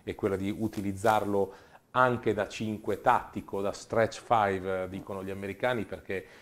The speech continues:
eh, giocando contro dei lunghi più grossi e quindi più lenti, con il suo tiro può allargare le difese, strecciare le difese e portare il lungo fuori.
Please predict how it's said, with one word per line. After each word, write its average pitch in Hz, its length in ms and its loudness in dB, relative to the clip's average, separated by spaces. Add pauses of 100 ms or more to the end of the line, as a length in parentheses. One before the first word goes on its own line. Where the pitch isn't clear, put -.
(120)
eh, 95 240 -8
giocando 104 440 0
contro 98 460 -4
dei 95 240 -2
lunghi 101 400 -2
più 98 460 -6
grossi 110 420 4
e 90 40 -10
quindi 101 280 -6
più 127 160 -4
lenti, 104 420 -2
con 104 220 -6
il 95 60 -8
suo 113 200 -4
tiro 104 640 -2 (100)
può 101 240 0
allargare 104 520 2
le 101 120 0
difese, 104 520 0
strecciare 101 800 -2
le 95 100 -10
difese 101 600 -4 (240)
e 101 120 -4
portare 98 420 0
il 95 60 -2
lungo 92 320 -4
fuori. 90 440 -14